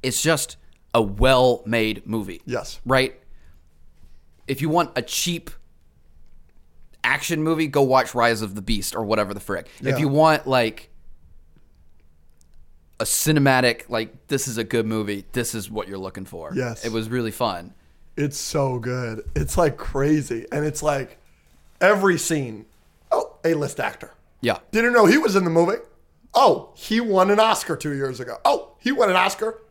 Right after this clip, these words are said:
Speaker 2: four years ago. Oh, he won an Oscar three years ago." Every scene. Every scene.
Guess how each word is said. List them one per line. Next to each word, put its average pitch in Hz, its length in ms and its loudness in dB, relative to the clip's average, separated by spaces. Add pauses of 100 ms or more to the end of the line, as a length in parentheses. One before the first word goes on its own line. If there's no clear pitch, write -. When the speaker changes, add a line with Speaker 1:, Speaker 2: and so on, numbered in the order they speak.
Speaker 2:
four 175 240 2
years 139 240 -4
ago. 135 120 -6
Oh, 277 160 -2
he 226 120 -8
won 226 160 -4
an 208 80 -2
Oscar 180 280 0
three 135 220 -8
years 120 220 -10
ago." - 180 -10 (380)
Every 208 320 4
scene. 120 420 -4 (500)
Every 247 600 4
scene. 208 580 2